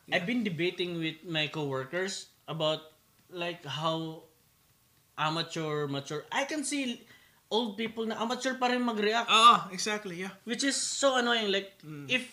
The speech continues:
Speaker 2: if tinuturo sa school na, if you're in this age, you should know the values.
Speaker 1: Ah.
Speaker 2: If you're in this stage, dapat ganito ka na mag-isip.
Speaker 1: Mm-mm.
Speaker 2: Like, you know
Speaker 1: No, no, no,
Speaker 2: better.
Speaker 1: yeah, yeah, yeah, yeah.
Speaker 2: But, iba,
Speaker 1: No.
Speaker 2: sakit, man. Like,
Speaker 1: Yeah, yeah, yeah. It doesn't kick in.
Speaker 2: nasanay na ako ng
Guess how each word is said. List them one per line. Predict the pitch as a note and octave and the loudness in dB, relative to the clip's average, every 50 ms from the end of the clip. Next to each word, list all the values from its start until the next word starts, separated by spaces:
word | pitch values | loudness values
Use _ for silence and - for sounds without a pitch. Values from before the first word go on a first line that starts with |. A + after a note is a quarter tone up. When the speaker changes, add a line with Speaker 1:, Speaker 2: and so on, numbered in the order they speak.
| - - - - - - _ _ _ | -18 -20 -20 -20 -20 -20 _ _ _
Speaker 2:
if | - G#3+ G#3 | -6 -6 -4
tinuturo | - B3 A#3+ A#3 A3 A3+ G#3 G3+ G3+ | -2 -2 -2 -2 -2 0 0 0 0
sa | F3 F3+ D3+ | 0 -2 -6
school | - - C#3 B2+ B2+ | -6 -6 -6 -6 -4
na, | B2+ B2 A#2 | -4 -6 -6
if | A#2+ C#3 C3+ | -6 -6 -2
you're | - G3+ G#3+ | 0 2 2
in | A3 G#3 | 4 2
this | G#3 G3+ - - | 2 0 -2 -2
age, | C#3+ D3 C#3+ C#3 - - | -2 -2 -2 -2 -6 -8
you | C3+ C3+ | -8 -6
should | C3 - C#3 C3+ | -6 -6 -4 -4
know | C#3 C#3 C3+ | -2 -2 -2
the | B2 B2 A#2 | -4 -4 -6
values. | G#2 A#2+ A2 A#2 A#2 A2 G#2 G2 F2+ - - - - - | -6 -4 -4 -4 -4 -6 -8 -10 -10 -12 -14 -16 -16 -16
Speaker 1:
Ah. | - D3 D3 C3+ C3 C3 A2+ - - _ _ _ _ _ | -12 -10 -10 -10 -10 -14 -16 -18 -20 _ _ _ _ _
Speaker 2:
If | - F#3+ F3+ F3+ F#3+ | -4 -4 -4 -4 -2
you're | G#3 A3+ A#3 A#3 A#3 | -2 2 4 6 6
in | A#3+ A#3 A#3 | 6 4 4
this | A#3+ A#3+ A#3+ - | 2 0 0 0
stage, | - B3+ B3+ B3 G#3 G3 F3 | 0 0 0 0 0 -2 0
dapat | G3+ F#3+ F#3+ - A3 G#3 G#3+ - - | 0 2 2 4 2 2 2 0 -8
ganito | D#3 D#3 E3 D#3+ D3+ C#3+ | -4 -2 -2 -2 -2 -4
ka | C#3+ D3 | -4 -4
na | C#3 C3+ | -2 -2
mag-isip. | C3 B2 A#2 A2+ A2 - - A2+ G#2+ - - _ - - _ _ | -2 -4 -6 -8 -10 -8 -8 -8 -10 -10 -14 _ -20 -20 _ _
Speaker 1:
Mm-mm. | - C#3+ D3 B2+ C#3 | -16 -16 -14 -8 -2
Speaker 2:
Like, | D#3 D#3 D3+ - | 0 0 0 0
you | E3 E3 | 0 -2
know | D#3+ D#3 D3+ | 0 2 4
Speaker 1:
No, | A3 A3+ | 6 6
no, | A3+ | 8
no, | A3+ A3+ A#3 A#3 A3+ | 8 8 8 8 8
Speaker 2:
better. | A3+ A3+ G#3 A3 A3 G#3+ F#3 | 10 10 12 12 12 10 8
Speaker 1:
yeah, | E3+ F3 F3 E3+ | 6 4 2 0
yeah, | E3 D#3+ E3 D#3+ | -4 -6 -6 -6
yeah, | D#3 D#3 D3+ D3 | -6 -6 -6 -6
yeah. | C#3 C3+ C3 | -8 -8 -2
Speaker 2:
But, | B2 A3+ C4+ C4 - - - - - _ _ - - - - - - - - - _ - | 2 2 2 2 2 -6 -16 -20 -20 _ _ -20 -20 -20 -20 -20 -20 -20 -20 -20 _ -4
iba, | - - - - - | 0 2 4 6 4
Speaker 1:
No. | A#3+ | 4
Speaker 2:
sakit, | - - B3 F4 E4+ E4+ - | 4 2 2 2 2 -2 -2
man. | - A#3+ A3+ A#3 B3 B3 | 0 0 2 2 2 2
Like, | A#3+ B3 A#3+ | 0 -2 -2
Speaker 1:
Yeah, | D#3+ F3 F3 | -2 -4 -2
yeah, | F3 F3 E3 E3 D#3 | -2 -2 -2 -4 -6
yeah. | C3 A#2 - - - - | -8 -10 -12 -16 -10 -4
It | - A3 G#3+ | -2 0 4
doesn't | G#3+ C#4+ C#4+ C#4 D4 A4 F#4 - | 6 6 6 6 6 2 2 2
kick | - - D4+ C#4 - | 4 4 4 4 6
in. | C#4+ D4 D4 | 8 10 10
Speaker 2:
nasanay | C#4 B3+ B3 A#3+ A#3 B3 B3 | 10 12 10 10 10 10 8
na | B3 B3 A#3 | 8 8 6
ako | A#3+ A#3+ | 6 4
ng | A#3+ A3+ | 2 0